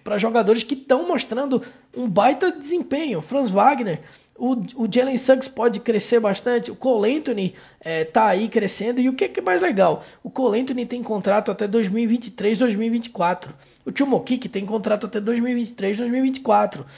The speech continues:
assim como o R J Hampton também, né? E o Jalen Suggs tem contrato até dois mil e vinte e quatro, dois mil e vinte e cinco. Franz Wagner também, até dois mil e vinte e quatro, dois mil e vinte e cinco. Então,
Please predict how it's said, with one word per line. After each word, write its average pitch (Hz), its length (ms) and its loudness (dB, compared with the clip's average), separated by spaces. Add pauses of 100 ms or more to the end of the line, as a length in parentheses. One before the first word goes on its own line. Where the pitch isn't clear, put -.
(160)
assim 226 280 -2
como 277 200 -2
o 277 60 2
R 277 80 0
J 247 320 2
Hampton 226 280 -2
também, 147 420 -4 (260)
né? 214 160 2
E 262 100 4
o 226 80 0
Jalen 262 280 2
Suggs 247 320 -2
tem 254 100 -6
contrato 226 460 -4
até 226 120 -2
dois 214 220 0
mil 214 140 2
e - 20 -4
vinte 247 180 0
e - 40 -16
quatro, 202 320 -2
dois 214 180 2
mil 220 140 -2
e - 20 0
vinte 240 160 0
e 240 60 -12
cinco. 220 400 -6 (320)
Franz 180 260 -2
Wagner 220 400 2
também, 262 500 2
até - 240 -8
dois 202 200 0
mil 202 100 -2
e 202 40 -4
vinte 202 160 -6
e - 40 -20
quatro, 196 340 -2 (340)
dois 269 220 2
mil 277 100 4
e 285 60 2
vinte 285 140 2
e - 60 -10
cinco. 226 220 -4
Então, 254 280 2